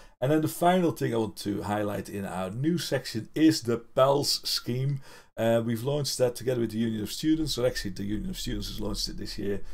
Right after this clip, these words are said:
and it's aimed at first year students. You can get some really good advice from the pals scheme, so go and have a look at that. You probably have been told about it.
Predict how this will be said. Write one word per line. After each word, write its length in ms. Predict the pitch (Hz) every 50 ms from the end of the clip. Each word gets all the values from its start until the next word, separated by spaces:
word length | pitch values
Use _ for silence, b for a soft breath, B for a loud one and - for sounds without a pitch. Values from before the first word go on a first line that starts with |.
| b b b b b
and 380 | - 101 107 107 107 107 107 101 -
it's 240 | 120 117 - - -
aimed 200 | - 143 147 143 -
at 100 | 117 -
first 340 | - - 123 117 113 - -
year 120 | 107 101
students. 580 | - - - 110 110 107 107 101 101 101 - -
You 80 | 113
can 100 | 110 -
get 120 | 131 131 -
some 180 | - 127 131 135
really 260 | 147 151 151 139 120
good 180 | 120 123 107
advice 440 | 110 98 - - 113 110 107 107 104
from 340 | - - - 143 - 143 131
the 80 | 110 98
pals 340 | - - 113 101 107 101
scheme, 360 | - - - 107 104 104 104 B B B B B B -
so 180 | - 139 143 139
go 560 | - - 127 127 120 120 120 117 95 - -
and 300 | - 101 101 101 101 98
have 360 | - 95 98 98 101 98 - -
a 40 | 98
look 300 | 98 98 98 98 95 - -
at 220 | 92 92 87 107
that. 280 | 113 113 113 110 - -
You 140 | 107 107 104
probably 400 | - - 160 160 156 131 113 110
have 180 | 107 104 - -
been 140 | 104 95
told 320 | 90 - - 117 113 113 107
about 320 | 101 117 107 104 104 98
it. 220 | 107 110 - -